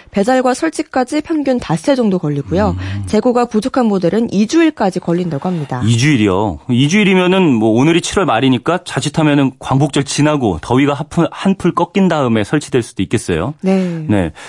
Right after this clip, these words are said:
Speaker 2: 아무튼 올해 가전업체들이 무더위 덕분에 에어컨 판매량 역대 최고치를 다시 경신할지 지켜봐야겠고요. 이렇게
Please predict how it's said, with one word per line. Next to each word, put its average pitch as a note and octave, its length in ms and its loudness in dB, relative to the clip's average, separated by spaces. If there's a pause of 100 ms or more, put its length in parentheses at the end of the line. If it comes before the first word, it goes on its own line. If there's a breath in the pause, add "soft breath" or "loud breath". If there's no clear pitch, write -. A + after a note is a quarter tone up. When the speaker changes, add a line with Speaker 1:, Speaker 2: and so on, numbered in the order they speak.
(160 loud breath)
Speaker 2:
아무튼 B2+ 440 2 (400 loud breath)
올해 C#3+ 280 0
가전업체들이 C#3+ 800 0
무더위 C3+ 320 0
덕분에 B2+ 520 0
에어컨 A#2+ 300 0
판매량 D3+ 640 0
역대 A2+ 260 -2
최고치를 D3+ 600 -2
다시 B2+ 280 -4
경신할지 B2+ 600 0
지켜봐야겠고요. G#2 1000 -2 (760 loud breath)
이렇게 D3 300 0